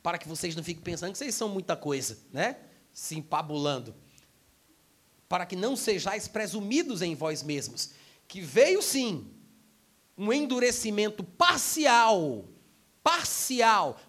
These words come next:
porque muitos judeus se convertiam, Paulo era israelita, e diz, veio um endurecimento parcial a Israel até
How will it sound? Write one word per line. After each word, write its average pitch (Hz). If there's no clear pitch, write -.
porque 175
muitos 220
judeus 202
se 208
convertiam, 151
Paulo 330
era 180
israelita, 143
e 180
diz, 143
veio 214
um 240
endurecimento 208
parcial 220
a 190
Israel 165
até 269